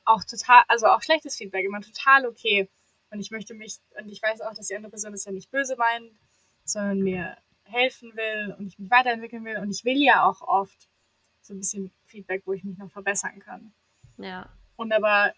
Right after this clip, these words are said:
Speaker 1: schlechtes Feedback zu geben, das kann ich, also kann ich ganz schlecht tatsächlich, weil ich dann
Speaker 2: Mhm.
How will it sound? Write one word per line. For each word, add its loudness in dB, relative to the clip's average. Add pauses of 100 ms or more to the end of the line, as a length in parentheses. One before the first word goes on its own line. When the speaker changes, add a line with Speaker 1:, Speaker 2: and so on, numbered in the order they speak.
Speaker 1:
schlechtes -2
Feedback -8
zu 0
geben, 0 (100)
das -10
kann -6
ich, -8 (360)
also -6 (140)
kann -10
ich -10
ganz -2
schlecht -12 (440)
tatsächlich, -20 (180)
weil -6
ich -8
dann -6
Speaker 2:
Mhm. -16